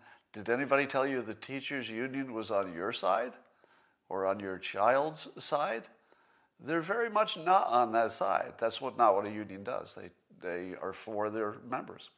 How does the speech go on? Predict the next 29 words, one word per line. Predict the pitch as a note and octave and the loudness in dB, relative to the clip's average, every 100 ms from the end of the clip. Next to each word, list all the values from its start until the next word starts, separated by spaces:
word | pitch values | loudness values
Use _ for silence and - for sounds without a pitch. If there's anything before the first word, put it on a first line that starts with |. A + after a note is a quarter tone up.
| _ - - - - - - - - - | _ -20 -20 -20 -18 -18 -16 -18 -20 -14
So | - G3 G3 G3 - - - _ _ _ - | 2 10 10 10 6 -8 -18 _ _ _ -4
what | F3 G3+ A#3 | 2 8 8
do | |
we | A#3 G#3+ | 6 2
do | G#3+ F3 G3+ | 6 6 6
in | F#3 D3+ | 4 0
a | G#3+ | 0
situation | - E3 E3+ E3+ D3+ D#3+ | 0 0 4 4 4 2
where | D3+ D3+ D#3 | 6 8 8
it's | D3 - | 4 0
just | D3+ - | -2 -2
a, | D3 C3 C3 | 0 0 0
a | B2+ | -2
power | D3 D3 C#3 G#2 | 4 6 8 4
struggle? | - G#2+ G2 - - - _ _ _ _ _ _ - | 2 -2 -2 -6 -18 -20 _ _ _ _ _ _ -8
A | F#2 | -4
lot | F#2 A#2 A2+ | 8 8 8
of | |
people | C3+ A#2 A#2+ | 2 0 0
in | |
the | G#2+ | 2
public | - D3+ D#3 D3 - | 10 10 10 6 4
would | A2 | 8
like | B2 A#2+ | 8 8
to | B2 | 4
open | B2+ A#2+ A2 | 2 0 -4
schools, | - F#3+ G#3 G3 F#3+ E3+ D#3 | -4 0 2 2 2 0 -4
but | - F#2+ - | -4 -6 -2
the | F2+ F2 | -2 -2